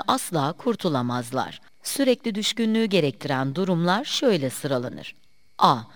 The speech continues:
Kur'an'da evlenmeleri yasak kimselerle evlenmek. B. İkrardan dönmek. C. Zina yapmaktır.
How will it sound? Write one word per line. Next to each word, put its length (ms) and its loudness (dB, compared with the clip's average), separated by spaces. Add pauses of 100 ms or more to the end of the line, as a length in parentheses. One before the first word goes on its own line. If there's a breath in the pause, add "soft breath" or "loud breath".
(320 loud breath)
Kur'an'da 680 2
evlenmeleri 640 2
yasak 400 -2
kimselerle 720 0
evlenmek. 640 -6 (320 soft breath)
B. 220 2
İkrardan 800 0
dönmek. 500 -4 (340 loud breath)
C. 340 2
Zina 480 2
yapmaktır. 800 -4